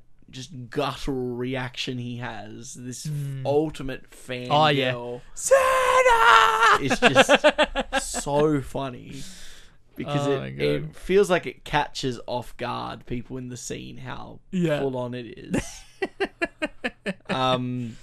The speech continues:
Speaker 2: It's, yeah, I mean, again, it's that he's, I mean, he, when he jumps in front of the kids, you know, hopping up and down, trying to get Santa's attention, just that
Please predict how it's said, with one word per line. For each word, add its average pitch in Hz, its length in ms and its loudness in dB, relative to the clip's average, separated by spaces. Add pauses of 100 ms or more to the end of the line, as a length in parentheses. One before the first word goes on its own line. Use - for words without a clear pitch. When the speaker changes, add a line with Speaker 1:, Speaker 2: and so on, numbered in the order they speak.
(500)
Speaker 2:
It's, 170 380 0
yeah, 175 280 4
I 151 40 2
mean, 151 180 -4
again, 139 420 -4
it's - 260 -10
that 131 280 -6 (600)
he's, 160 420 0
I 151 140 0
mean, 160 200 4
he, 160 120 -2
when 160 220 2
he 147 140 -2
jumps 139 320 -4
in 135 100 -6
front 139 300 -4
of 127 80 -6
the 123 80 -4
kids, 135 540 -4
you 156 160 -6
know, 131 60 -4
hopping 139 340 -4
up 131 160 -6
and 139 120 -6
down, 131 240 -6
trying 131 160 -6
to 123 60 -10
get 123 140 -12
Santa's 127 380 -8
attention, 127 520 -12
just 127 180 -12
that 120 240 -8